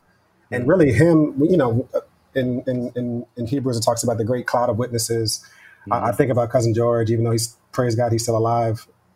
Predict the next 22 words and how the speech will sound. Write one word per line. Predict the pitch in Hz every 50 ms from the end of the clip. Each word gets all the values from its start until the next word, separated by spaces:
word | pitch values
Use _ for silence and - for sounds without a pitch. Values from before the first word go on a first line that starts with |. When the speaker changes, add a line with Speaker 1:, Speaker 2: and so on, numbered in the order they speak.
| - 104
Speaker 1:
being | 110 135 127 127
in | 120
Speaker 2:
Mm. | 123
Speaker 1:
my | 123 117
cloud | - - 123 120 110
of | 107
witnesses. | 117 127 117 117 110 - 113 113 113 101
And | 110 110
I, | - - 107
I | 110
look | 113 123 - -
to | 117 104
him | 113 120 123 117 107
to | 101
say, | - - 110 110 107 110 110 - _ _ _ _ _ _ _ _ -
"If | 117 113
Cousin | - 147 143 139 113
George | 123 131 131 127 -
can | - 117
get | 113 120 117
through | 123 120
that, | 113 117 113 113 117